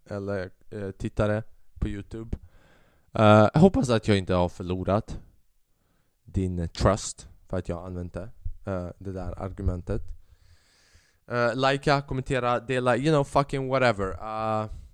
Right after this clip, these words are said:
den här veckan om, eh, om ni har haft en tuff, tuff vecka, som jag alltid säger, försök kolla på någonting positivt. Eh, älska,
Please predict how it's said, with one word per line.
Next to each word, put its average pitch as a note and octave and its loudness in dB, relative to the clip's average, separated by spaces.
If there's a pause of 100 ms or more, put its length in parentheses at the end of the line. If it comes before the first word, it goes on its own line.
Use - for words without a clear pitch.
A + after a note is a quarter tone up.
(260)
den A#2 -4
här B2 -2
veckan B2 -4
om, G2+ -8
eh, F#2 -6 (2500)
om B2+ -8
ni C3+ -2
har C3 2
haft C3 -4
en B2+ -8
tuff, C#3 -6 (220)
tuff - -8
vecka, B2 -6
som A#2 -8
jag A2 0
alltid G#2+ -4
säger, F#2 -2
försök - -6
kolla A2+ 0
på - -2
någonting A2 -4
positivt. - -8
Eh, F2+ -4 (1900)
älska, G#2 -4